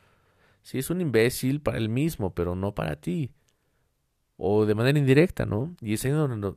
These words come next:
nos tenemos que dar cuenta que cada cosa que uno opta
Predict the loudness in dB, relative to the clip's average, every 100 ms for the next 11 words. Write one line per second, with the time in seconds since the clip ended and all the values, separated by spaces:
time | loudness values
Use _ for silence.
0 | -8 -10 -8 -8 -8 -6 -4 -4 -6 -8
1 | -8 -8 -10 -6 -8 -6 -6 -8 -10 -8
2 | -6 -8 -12 -6 -4 -2 -2 -2 -2 -4
3 | -12 _ _ 0 0 0 -6 -8